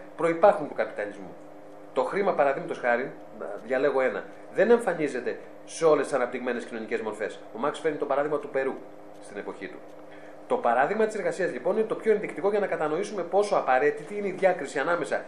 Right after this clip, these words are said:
στο νοητικό και στο πραγματικό. Η εργασία και η παράστασή της ως εργασία γενικά είναι μια εντελώς απλή και προκατακλυσμιαία κατηγορία. Ωστόσο, ιστορικά, μόνο στην πολύ αναπτυγμένη σύγχρονη κοινωνική μορφή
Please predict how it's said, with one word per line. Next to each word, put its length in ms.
στο 200
νοητικό 460
και 60
στο 100
πραγματικό. 640
Η 100
εργασία 560
και 100
η 80
παράστασή 680
της 140
ως 120
εργασία 400
γενικά 440
είναι 220
μια 160
εντελώς 480
απλή 540
και 120
προκατακλυσμιαία 1040
κατηγορία. 540
Ωστόσο, 380
ιστορικά, 460
μόνο 300
στην 220
πολύ 320
αναπτυγμένη 560
σύγχρονη 420
κοινωνική 400
μορφή 420